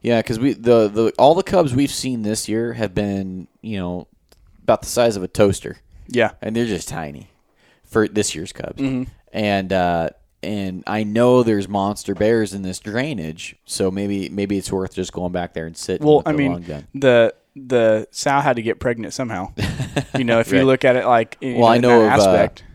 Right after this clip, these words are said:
Speaker 1: I know of three two hundred to two hundred fifty pound boars that got killed out of that one drainage last year.
Speaker 2: Yeah, so, I mean, that's
Speaker 1: Yeah, so they're, I mean, they're, they're, they're in there, and there has to be something else that moves in. I mean,
Speaker 2: Yeah.
Speaker 1: uh, I, I'd be interested to learn more.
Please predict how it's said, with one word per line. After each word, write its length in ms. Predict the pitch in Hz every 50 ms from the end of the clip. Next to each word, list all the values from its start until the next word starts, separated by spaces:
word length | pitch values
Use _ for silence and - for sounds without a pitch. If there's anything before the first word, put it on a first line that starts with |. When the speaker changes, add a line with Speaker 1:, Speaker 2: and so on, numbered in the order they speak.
| -
Speaker 1:
I 100 | 101 107
know 140 | 113 120 117 110
of 80 | 98
three 640 | - - - - 110 107 113 113 113 110 107 107 101 -
two 280 | - - 113 113 110 107
hundred 260 | 104 101 98 98 90
to 60 | 87 85
two 140 | - -
hundred 240 | 101 98 95 90 85
fifty 220 | - 98 87 - -
pound 240 | - - 92 85 82
boars 240 | 78 85 90 87 -
that 80 | 87
got 140 | 82 73 -
killed 240 | - - 87 85 82
out 100 | 80 78
of 120 | 80 73 67
that 80 | - - _ _
one 300 | 78 87 87 82 82 82
drainage 340 | 82 85 85 80 80 80
last 300 | 85 80 78 78 - -
year. 160 | - - 50 -
Speaker 2:
Yeah, 220 | - 110 101 92
so, 180 | 92 - - 110
I 80 | 101 104
mean, 160 | 104 104 101
that's 320 | 101 101 101 - - - - _
Speaker 1:
Yeah, 320 | - 78 78 62 57 - -
so 200 | - - 92 95
they're, 200 | 98 101 113 101 -
I 40 | 107
mean, 160 | 107 110 104
they're, 160 | 101 95 92
they're, 360 | 90 87 - 87 101 98 95 95
they're 260 | 85 92 98 90 90
in 160 | 90 98 110
there, 180 | 113 117 113 113
and 80 | 107 101
there 80 | 98
has 160 | 110 139 170
to 60 | - -
be 80 | 107
something 340 | 95 - 113 107 - 87 87
else 180 | 90 110 165 160
that 140 | - -
moves 280 | - 90 90 87 85 90
in. 200 | 98 101 92 87
I 80 | 87 85
mean, 280 | 90 87 87 85 85 - - - _
Speaker 2:
Yeah. 240 | - 95 85 71 - - -
Speaker 1:
uh, 260 | - 101 98 95 92 -
I, 300 | - 110 92 - 117 139
I'd 120 | 165 175
be 120 | 165 139
interested 320 | 117 107 - - - 120 104
to 60 | 101
learn 220 | 98 101 101 98 95
more. 460 | 95 101 107 104 101 101 98 98 -